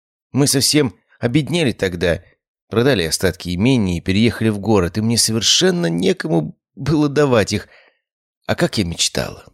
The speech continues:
ужасно глупо». Он сжал зубы и крепко взял её ручку, под тонкой кожей которой чувствовались все косточки, но она, совсем не поняв его,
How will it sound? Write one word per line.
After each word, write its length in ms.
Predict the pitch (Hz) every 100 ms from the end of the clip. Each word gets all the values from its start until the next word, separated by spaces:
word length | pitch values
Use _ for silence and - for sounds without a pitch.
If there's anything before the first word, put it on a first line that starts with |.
| _
ужасно 400 | 101 110 98 -
глупо». 420 | 57 69 - - - _ _ _ _ _ _ -
Он 100 | 98
сжал 300 | 92 110 90
зубы 420 | 90 117 95 87
и 40 |
крепко 360 | - 101 - 90
взял 380 | 78 87 104 92
её 160 | 90
ручку, 460 | 101 113 - - - _ _ _ _ _
под 200 | - -
тонкой 300 | 101 95 85
кожей 360 | - 98 85 85
которой 400 | 87 98 92 90
чувствовались 480 | 98 90 - 87
все 160 | - 90
косточки, 580 | - 98 - - - -
но 480 | 95 120 117 - -
она, 300 | - 123 127
совсем 480 | - 110 - 127 110
не 80 | 95
поняв 460 | 107 123 117 -
его, 260 | 95 73